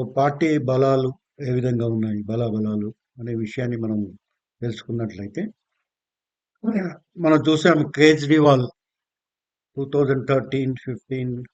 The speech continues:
ట్వంటీలో కూడా, ఆ, మెజారిటీగా తను పరిపాలించడం మనం చూసాము సీఎంగా.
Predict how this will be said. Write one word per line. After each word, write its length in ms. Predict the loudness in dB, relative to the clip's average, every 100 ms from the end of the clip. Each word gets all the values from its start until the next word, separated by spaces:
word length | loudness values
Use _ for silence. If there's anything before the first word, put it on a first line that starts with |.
| _ -6
ట్వంటీలో 440 | -4 -2 -2 -2 -4
కూడా, 180 | -8 -10 -14 _ _ _ _ _ _ _ _ _ _ _ _ _ _ _ 4
ఆ, 140 | 6 6 0 -6 -16 _ _ -6 -2
మెజారిటీగా 760 | 6 8 6 4 -2 0 -2 -4 -10 _ _ _ _ _ _ _ _ _ _ _ _
తను 240 | -4 -2 -4 -6 _ _ _ _ _ _ _ _ _ _ -8
పరిపాలించడం 600 | -6 -2 -2 -4 -4 -4
మనం 160 | -4 -6
చూసాము 400 | -8 -8 -10 -10 -14 _ _ _ -20 _ -12
సీఎంగా. 460 | -4 -2 -2 -4